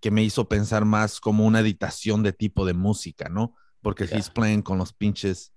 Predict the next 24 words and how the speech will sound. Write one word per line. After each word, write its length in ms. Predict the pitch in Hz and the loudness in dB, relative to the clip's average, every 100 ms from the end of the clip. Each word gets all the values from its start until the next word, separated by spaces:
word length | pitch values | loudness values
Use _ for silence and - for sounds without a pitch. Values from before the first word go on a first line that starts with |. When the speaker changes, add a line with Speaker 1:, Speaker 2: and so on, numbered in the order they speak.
| _ _ _ - | _ _ _ -4
Speaker 1:
con 140 | 98 | -4
las 160 | 92 95 | -2 -6
escenas, 580 | 85 104 101 73 - - | -4 -2 -2 -4 -8 -8
igual 280 | 92 101 | -2 -2
que 100 | - 95 | -2 -4
como 180 | 95 | -2
tú 140 | - 92 | -4 -8
estás 260 | - 101 | -6 -8
jugando 340 | - 98 101 98 | -4 -4 -4 -4
con 180 | 98 95 | -4 -4
las, 280 | 85 - - | -4 -8 -8
los 220 | 95 90 | -6 -6
sonidos 420 | 95 92 101 101 | -6 -2 0 -2
de 80 | 87 | -4
la 120 | 80 | -4
música, 500 | 85 107 - 95 - - - - _ | 0 -2 -2 -10 -14 -16 -20 -20 _
como 200 | 98 92 | -4 -2
el 140 | 82 | -4
coro, 600 | - 95 101 104 104 101 104 | -2 2 2 2 2 2 2
lo 140 | 90 | 0
puedes 200 | 95 95 | 0 -2
poner 320 | - 95 92 | -2 -2 0
al 120 | 92 87 | -2 -4
principio 760 | 82 - 107 - 98 95 92 | -6 -4 -6 -2 -2 -2 -4